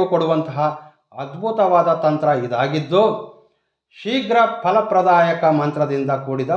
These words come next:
ಉಪಾಯ. ಮಂತ್ರ ಪಠಣೆ ಸಮಾಪ್ತಿಯಾದ ನಂತರ ಈ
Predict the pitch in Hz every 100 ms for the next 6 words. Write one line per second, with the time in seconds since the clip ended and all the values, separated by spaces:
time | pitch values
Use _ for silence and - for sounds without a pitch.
0 | 160 131 131 123 - - _ _ _ _
1 | _ _ _ 123 160 202 202 202 185 185
2 | 180 175 156 160 160 - 156 143 143 139
3 | 131 123 139 131 - - _ _ _ _
4 | 135